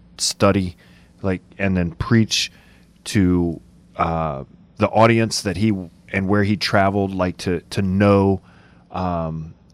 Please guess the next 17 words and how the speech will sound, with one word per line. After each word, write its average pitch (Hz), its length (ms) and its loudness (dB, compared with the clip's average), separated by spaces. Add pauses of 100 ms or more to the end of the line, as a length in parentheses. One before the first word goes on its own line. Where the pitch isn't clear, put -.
(220)
to, 214 100 -4
to, - 220 -6
to 120 140 -4
know, 110 320 2 (880)
to - 80 -10
be 110 120 2
radical 107 480 2
and 98 160 -2
then, 101 140 -2
and 104 180 -6
to 107 140 -10
know 107 260 2
the 95 100 -4
culture 117 460 0
he 113 140 2
was 90 220 -2
in. 101 420 -4